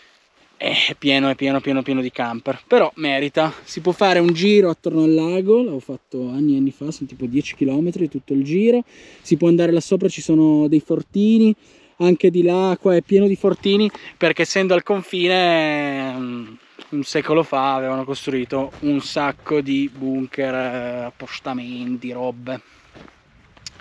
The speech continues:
Vedo se riesco a fare un volettino con il drone perché purtroppo ho preso l'inverter, l'inverterino, dove l'ho messo? L'ho messo dietro.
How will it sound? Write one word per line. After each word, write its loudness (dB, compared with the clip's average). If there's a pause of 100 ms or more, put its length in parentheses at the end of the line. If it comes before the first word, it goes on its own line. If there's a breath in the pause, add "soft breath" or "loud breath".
(800 loud breath)
Vedo 2
se -2
riesco 0
a 0
fare 2 (760 soft breath)
un 6
volettino 4
con 0
il 0
drone 4
perché 2
purtroppo -2
ho 4 (160)
preso 2
l'inverter, 4 (340 loud breath)
l'inverterino, 2
dove 2
l'ho -2
messo? -2
L'ho -2
messo -6
dietro. -2